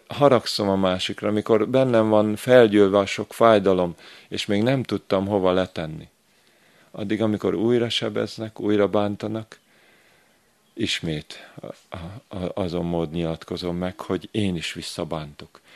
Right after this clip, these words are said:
Újra, újra t-, telik bennem a-, az adósságlista, vagy nő az adósságlista, és tartozik, és be-, legszívesebben hűvösre tenném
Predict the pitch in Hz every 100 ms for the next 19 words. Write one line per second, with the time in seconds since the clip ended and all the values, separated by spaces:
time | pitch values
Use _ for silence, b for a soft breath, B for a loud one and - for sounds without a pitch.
0 | B B B B 110 104 98 90 - 117
1 | 120 104 92 - - 95 - 113 95 87
2 | - - B B B 95 92 92 87 85
3 | 78 b b 95 92 92 90 85 - 85
4 | 80 87 80 - - 76 - 90 92 95
5 | 90 85 87 82 80 - 82 82 80 -
6 | 82 - 117 120 - 117 107 117 110 101
7 | - 92 110 90 120 - - 104 104 -
8 | 98 95 95 95 90 87 - 87 - 95
9 | 101 104 110